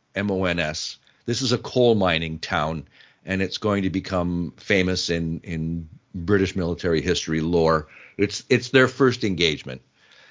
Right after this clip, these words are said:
General Smith Dorrien's corps lost sixteen hundred men, but inflicted heavy casualties,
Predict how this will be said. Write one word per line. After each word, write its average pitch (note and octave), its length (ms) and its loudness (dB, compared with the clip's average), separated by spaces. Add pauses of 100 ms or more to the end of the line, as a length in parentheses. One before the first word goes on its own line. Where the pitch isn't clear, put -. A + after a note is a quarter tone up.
(460)
General C3+ 300 4
Smith C#3+ 460 0
Dorrien's A#2 560 4
corps F#2 500 0 (100)
lost G2 580 2 (300)
sixteen - 540 -4
hundred G#2+ 380 0
men, F2+ 400 -2 (960)
but A2+ 500 6
inflicted A#2 580 -4
heavy A2 280 -4
casualties, A#2 840 -4